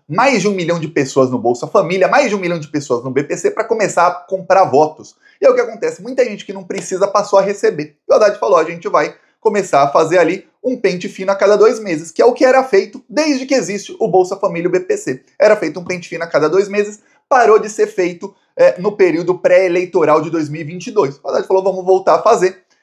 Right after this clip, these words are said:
E aí a gente vai tirar quem não tá, é, precisando aí do benefício.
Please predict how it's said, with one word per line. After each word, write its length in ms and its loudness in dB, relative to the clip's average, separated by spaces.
E 80 0
aí 140 6
a 60 6
gente 200 -6
vai 140 0
tirar 380 0
quem 160 -10
não 160 -10
tá, 380 -2
é, 320 6
precisando 680 -4
aí 140 2
do 80 -2
benefício. 560 -6